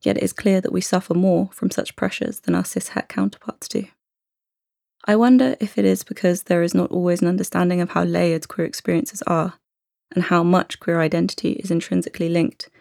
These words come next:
to the politics of bodies. I hope that my own lived experiences will resonate alongside the contributions of other queer people that I interviewed for this book. I want it to open up dialogue about queer mental health and body image.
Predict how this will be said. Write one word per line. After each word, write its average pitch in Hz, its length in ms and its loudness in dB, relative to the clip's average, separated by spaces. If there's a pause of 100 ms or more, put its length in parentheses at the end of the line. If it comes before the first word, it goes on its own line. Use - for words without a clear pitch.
(160)
to - 80 -16
the - 80 -6
politics - 500 -2
of - 100 -6
bodies. - 460 -6 (920)
I 196 60 4
hope 208 220 2
that - 160 0
my 190 160 2
own 175 200 4
lived 170 200 0
experiences - 1000 -2
will 165 140 0
resonate 170 440 0
alongside 165 500 0
the - 60 -10
contributions - 640 -2
of 202 140 -14
other 175 160 0
queer - 200 -4
people - 420 -8 (300)
that - 100 0
I 165 60 2
interviewed - 420 -2
for - 100 -10
this - 140 -8
book. - 340 -8 (720)
I 214 80 4
want 226 220 4
it - 120 0
to - 140 -2
open 190 240 2
up 170 120 -2
dialogue 175 440 0
about - 240 -2
queer 175 200 0
mental 170 280 0
health - 260 -8
and 170 80 0
body - 240 -4
image. - 360 -6